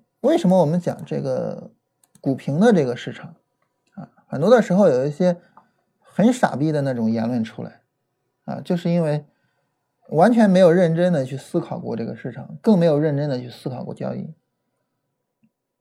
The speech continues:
好，从转-，转折的角度，我们说，如果多次发生低级别的行情，那么高级别行情就有可能转折。啊，就跟公司人多了，啊，就可能给你再有一个经理是一个道理的。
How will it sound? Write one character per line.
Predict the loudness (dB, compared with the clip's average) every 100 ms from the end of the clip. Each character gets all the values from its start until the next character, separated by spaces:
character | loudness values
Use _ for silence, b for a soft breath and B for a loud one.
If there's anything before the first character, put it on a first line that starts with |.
| _ _ _ _
好， | 4 6
从 | 6 4
转-， | 2 2
转 | 0 2
折 |
的 | 2
角 | 4 4
度， | 2 -2
我 | -4
们 | 2
说， | 4 4 b b b
如 | 4
果 | 4
多 | 8 8
次 | 8 8
发 | 6
生 | 6 2
低 | 0
级 | 2
别 | 2
的 | 2
行 | -2 -4
情， | -6
那 | -4
么 | -4
高 | 0 0
级 | 0
别 | -2
行 | -4 -4
情 | -6
就 | -6
有 |
可 | -6
能 | -8
转 | -10 -14
折。 | -18 -20 _ _ _ _ _ _ _ _ _
啊， | -4 -2
就 | 2 4
跟 | 4 2 -4 _
公 | 2 2
司 | 2 -2 -2 -6 _ _ _ _ _
人 | -4 0
多 | 4 6
了， | 6 2 -8 _ -6
啊， | -6 -2
就 | -4
可 | -2
能 | -6 -4
给 |
你 | -4 -6 -10 _ _ _ _ _ _
再 | 6 8 6 -2 _ _ _ -6
有 | 0 0
一 | 2
个 | 2
经 | 2 0
理 | -2
是 | -6 -6
一 | -2
个 |
道 | 2 2
理 | 0
的。 | -10